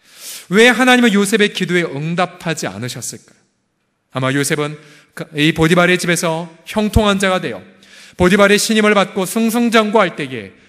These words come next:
"아, 이제서야 내게 놀라운 날이 올까? 이제서야 내게 응답이 되는가?"라고 기대했을 것입니다. 그러나 요셉은 그 응답되는 것 같은 그 좋은 분위기 속에서 거룩을 선택했고,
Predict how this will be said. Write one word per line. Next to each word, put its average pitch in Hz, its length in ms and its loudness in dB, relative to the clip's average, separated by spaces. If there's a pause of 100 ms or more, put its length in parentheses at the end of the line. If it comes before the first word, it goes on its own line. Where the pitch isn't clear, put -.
(160)
"아, 117 120 -8
이제서야 214 520 2
내게 190 420 0 (600)
놀라운 196 460 2
날이 190 200 2
올까? 170 580 -2
이제서야 240 380 2
내게 214 260 0
응답이 208 320 2
되는가?"라고 175 720 -2
기대했을 160 500 -2
것입니다. - 360 -14 (760)
그러나 90 320 -16
요셉은 95 380 -12 (560)
그 101 100 -18 (140)
응답되는 135 580 -6
것 135 180 -12
같은 135 400 -8
그 139 160 -8
좋은 180 420 0
분위기 185 300 0
속에서 160 500 -6 (400)
거룩을 208 500 4
선택했고, 175 1200 -6